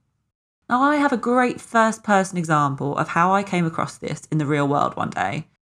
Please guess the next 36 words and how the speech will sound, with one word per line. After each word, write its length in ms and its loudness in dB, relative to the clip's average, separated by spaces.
and 100 0
it 80 -2
involves 600 2
the 280 -6
everyman 500 -2
archetype. 600 -6
So 120 0
I 180 6
get 220 0
targeted 480 0
ads 400 0
on 160 -4
Instagram, 640 -2
as 100 -8
we 140 -2
all 160 -2
do, 560 2
and 80 -2
of 120 -8
course 600 -2
one 120 2
of 120 -2
my 100 0
interests 640 -6
is 160 -4
branding. 640 -4
Shock 300 -6
horror. 320 0
So 200 -2
one 200 2
day 380 0
I 80 0
got 180 -4
a 20 -4
targeted 520 -2
ad 260 0